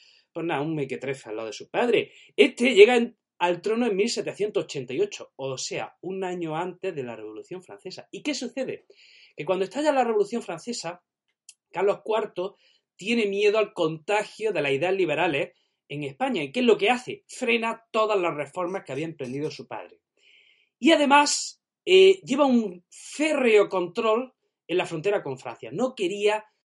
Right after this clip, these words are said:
no quería que hubiese un contagio revolucionario, eh, a través de la frontera con Francia. Entonces, ¿qué es lo que hace? Para, pues,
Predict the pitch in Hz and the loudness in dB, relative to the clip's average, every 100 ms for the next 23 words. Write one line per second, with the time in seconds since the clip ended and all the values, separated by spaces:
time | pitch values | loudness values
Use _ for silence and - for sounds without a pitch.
0 | _ 131 196 254 220 175 185 185 156 156 | _ -6 -2 -2 0 2 2 0 -2 0
1 | 196 180 170 135 127 123 180 151 135 202 | 0 -2 -8 -8 -8 -8 -8 -8 -4 -2
2 | 196 - 131 117 117 127 135 _ _ _ | -2 -2 -10 -8 -8 -10 -12 _ _ _
3 | _ _ _ - 95 95 92 _ _ _ | _ _ _ -20 -20 -20 -20 _ _ _
4 | 113 110 113 151 151 110 98 131 156 120 | -16 -12 -6 -4 -6 -10 -12 -6 -6 -6
5 | 104 98 - 190 269 240 147 110 143 175 | -10 -18 -8 -8 -6 -6 -6 -8 -10 -10
6 | 202 190 190 131 220 254 180 - 120 120 | -8 -6 -6 -2 -4 -4 -12 -12 -12 -12
7 | _ _ _ - 113 113 | _ _ _ -14 -12 -12